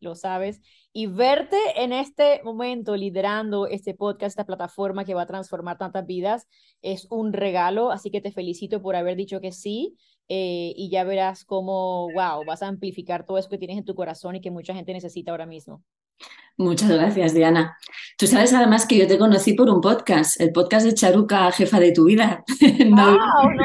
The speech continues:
Speaker 1: sabía, wow. Yo creo que voy a llamar a Charo a hacer otro podcast, porque mucha gente me dice, "Conocí por el podcast, fue muy efectivo." <laughs>
Speaker 2: Total.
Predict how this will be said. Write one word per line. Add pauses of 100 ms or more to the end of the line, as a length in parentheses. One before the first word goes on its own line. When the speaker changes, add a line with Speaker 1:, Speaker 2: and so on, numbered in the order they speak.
(120)
Speaker 1:
sabía,
wow. (240)
Yo
creo
que
voy
a
llamar
a
Charo (500)
a
hacer
otro
podcast,
porque
mucha
gente
me
dice,
"Conocí
por
el
podcast,
fue
muy
efectivo."
<laughs>
Speaker 2:
Total.